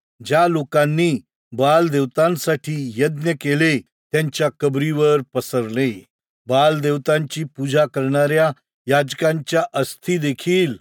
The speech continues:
त्याने त्यांच्याच वेद्यांवर जाळून टाकल्या. अशा प्रकारे त्याने यहुदा आणि यरुशलेमला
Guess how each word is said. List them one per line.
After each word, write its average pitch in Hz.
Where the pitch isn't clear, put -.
त्याने 160
त्यांच्याच 147
वेद्यांवर 139
जाळून 147
टाकल्या. 120
अशा 185
प्रकारे 156
त्याने 156
यहुदा 165
आणि 143
यरुशलेमला 135